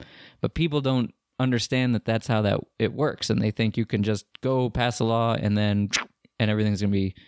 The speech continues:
"Yeah, let's get rid of that law. That'll be great." Uh, but that's not how it works. And so, and again, Donald Trump is running into this with the travel ban.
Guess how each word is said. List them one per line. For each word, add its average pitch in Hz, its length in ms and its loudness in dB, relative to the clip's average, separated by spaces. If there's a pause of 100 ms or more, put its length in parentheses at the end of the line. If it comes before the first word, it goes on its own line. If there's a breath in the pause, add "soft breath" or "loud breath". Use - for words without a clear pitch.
(180 loud breath)
"Yeah, 139 240 0
let's 117 160 -2
get 143 100 -2
rid 131 100 2
of 131 60 2
that 135 160 0
law. 101 200 2
That'll 113 200 2
be 107 380 0
great." 131 340 -4 (420 loud breath)
Uh, 101 200 2
but 98 120 0
that's 120 200 -2
not 120 120 0
how 113 200 0
it - 20 2
works. 120 300 -2
And 101 100 0
so, 104 240 0
and 107 260 0 (200)
again, 120 360 0
Donald 107 280 0
Trump 113 240 0
is 110 80 0
running 131 240 0
into 185 160 0
this - 340 -4
with 107 240 -2
the 110 80 2
travel 117 380 0
ban. 117 480 0